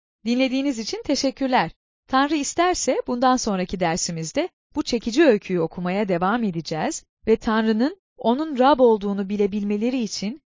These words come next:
Firavun'un ve Mısırlıların üzerine nasıl on bela gönderdiğini göreceğiz.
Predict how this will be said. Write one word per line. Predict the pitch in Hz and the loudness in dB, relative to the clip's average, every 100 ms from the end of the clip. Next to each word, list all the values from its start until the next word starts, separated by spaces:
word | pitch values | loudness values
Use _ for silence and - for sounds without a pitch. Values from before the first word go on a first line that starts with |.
| - | -4
Firavun'un | 220 220 220 226 294 254 | 2 2 2 -2 -2 -2
ve | 220 | 0
Mısırlıların | 247 - 277 233 214 208 | 0 -2 0 2 2 0
üzerine | 202 190 220 202 196 254 - _ | -2 0 2 2 0 -4 -6 _
nasıl | 269 330 - 302 - | -2 -2 0 -2 2
on | 269 311 | 0 2
bela | 240 233 226 | 2 4 2
gönderdiğini | 202 180 170 170 165 165 156 | 0 -2 -2 -2 -4 -6 -8
göreceğiz. | 160 151 - - 165 - | -8 -8 -8 -10 -8 -10